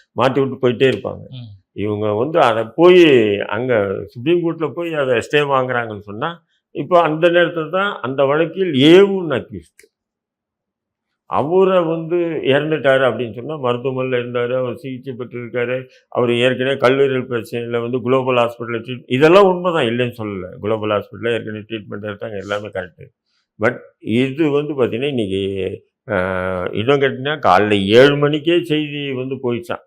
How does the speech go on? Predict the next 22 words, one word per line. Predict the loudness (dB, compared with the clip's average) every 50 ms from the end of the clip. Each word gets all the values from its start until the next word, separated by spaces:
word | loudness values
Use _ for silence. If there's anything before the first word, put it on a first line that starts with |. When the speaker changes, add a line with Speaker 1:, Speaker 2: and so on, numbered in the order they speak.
| _ _
Speaker 1:
ம், | -14 -12 -12 -8
தகவல் | -2 0 2 2 2 2 0 -2
ஊடகங்களுக்கு | -4 -2 0 2 2 2 0 -2 -4 -4 -4 -4
எல்லாமே, | -4 -2 -2 -4 -4 -8 -14 -16 _ _ _ _ _ _
Speaker 2:
ம். | -20 -20 -20 -18 _ -10
Speaker 1:
அ, | -8 -6 -4 -4 -4 -4 -4 -2
இறந்துட்டாருன்னு. | 0 2 2 2 2 0 0 2 2 2 2 0 -4 -8 -10 -14 -18 _ _ _ _ _ _ _
ஆனா, | _ 0 2 2
அவங்க | 4 4 2 0
குடும்பத்தார் | 0 -2 -2 -2 -2 -4 -2 0 0 0 0
வந்து | -2 -4 -8 -10 -8 -8 -8 -6 -4 -2 -2
ஊடகங்கள்ல | 0 0 0 0 0 0 0
வந்த | 0 -2 -4 -8
செய்தி | -4 -2 -2 -2 -2 -2 -2
அடிப்படையில | -2 -4 -4 -6 -8 -8 -8 -6
கேட்கும்போது | -6 -6 -6 -6 -8 -10 -12 -10 -12 -10 -10
தான், | -10 -10 -10 -12 _ _ _ _ _
ஒன்றரை | -2 -2 -2 0 0 -2 -2
மணிக்கு | -2 -4 -6 -8 -10 -10 -10 -10 -10 -10 -6
மேல | -2 0 0 2 0 0
தான் | -2 -2 -2
அவங்க | -2 -2 0